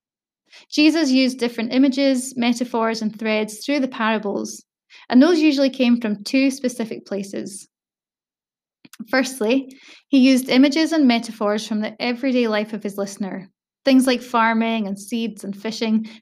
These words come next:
things that they would understand from immediate context. However,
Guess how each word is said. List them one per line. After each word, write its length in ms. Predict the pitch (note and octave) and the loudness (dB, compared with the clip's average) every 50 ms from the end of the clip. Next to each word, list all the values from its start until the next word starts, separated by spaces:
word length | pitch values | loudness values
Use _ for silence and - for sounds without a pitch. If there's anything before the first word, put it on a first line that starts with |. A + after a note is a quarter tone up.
| _ _ - | _ _ 0
things 260 | D#4+ F4 F#4 F4 E4+ | 2 2 2 0 -2
that 100 | C#4+ A3+ | 0 2
they 120 | B3 B3+ | 2 2
would 140 | A#3 A#3+ - | 2 0 -2
understand 680 | - A#3 A#3 A3+ A3 A3 A3 - - G#3+ G#3 G#3 G#3 - | -2 -2 0 0 -2 -2 -6 -6 -6 -6 -4 -4 -6 -6
from 120 | - A3 | -6 -4
immediate 440 | G#3 G#3 G#3 A3 A3 A3 G#3 - - | -4 -2 -2 -2 -2 -2 -4 -6 -8
context. 800 | - - G3+ G3+ G3 G3 G3 - - - - - - - - _ _ _ _ _ _ _ _ _ _ _ _ - _ _ _ _ | -8 -8 -6 -6 -6 -8 -8 -10 -10 -12 -14 -18 -20 -20 -20 _ _ _ _ _ _ _ _ _ _ _ _ -20 _ _ _ _
However, 640 | - C4+ A#3+ B3 C4+ C#4+ A3 G#3 F#3+ - - A3 | -2 0 2 4 2 2 0 -2 -4 -4 -6 -8